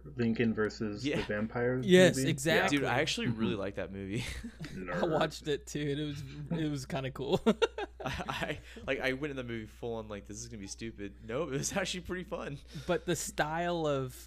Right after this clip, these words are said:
Speaker 3: of, like, movies around then, like,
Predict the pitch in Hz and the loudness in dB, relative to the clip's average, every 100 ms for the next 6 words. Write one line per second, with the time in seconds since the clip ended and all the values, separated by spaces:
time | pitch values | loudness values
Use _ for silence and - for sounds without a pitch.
0 | - 139 131 120 - - - 135 131 135 | -6 -2 -2 -6 -14 -18 -6 -6 -4 -2
1 | 143 151 147 135 135 131 127 131 147 143 | 2 2 2 -2 -2 -2 -2 -4 -4 -2
2 | 123 120 | -4 -6